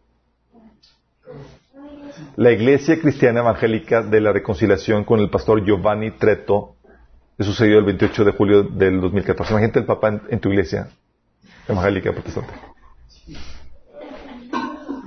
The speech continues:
Sí. Lo mismo, tratando de alcanzar a los, a los musulmanes, el noviembre de dos mil catorce, el Papa Francisco entró en una mezquita para orar con los musulmanes,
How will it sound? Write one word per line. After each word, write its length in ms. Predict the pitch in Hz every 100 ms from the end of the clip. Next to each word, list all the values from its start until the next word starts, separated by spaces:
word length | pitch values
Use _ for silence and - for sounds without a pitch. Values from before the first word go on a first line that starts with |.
| - - _ _ _ _ 226 226 220 254 247 233 233 _ - _ 226 294 - - - -
Sí. 440 | - 123 110 110 113 - - -
Lo 80 | 127
mismo, 460 | 139 165 180 - - - -
tratando 220 | 127 127
de 60 | 143
alcanzar 280 | 143 131
a 40 | 139
los, 220 | 151 151
a 40 |
los 360 | 135 135 131 -
musulmanes, 680 | 139 143 170 160 139 165 -
el 340 | 127 113 110
noviembre 560 | 107 107 117 123 123 117
de 120 | 104
dos 120 | 101
mil 120 | 113
catorce, 420 | 143 135 127 98 127 -
el 60 | -
Papa 200 | 120 127
Francisco 460 | 127 110 107 120 117
entró 160 | 117
en 80 | 113
una 80 | 123
mezquita 360 | 110 117 98
para 140 | - 95
orar 240 | 98 117
con 160 | - 117
los 100 | 110
musulmanes, 600 | 117 135 160 190 -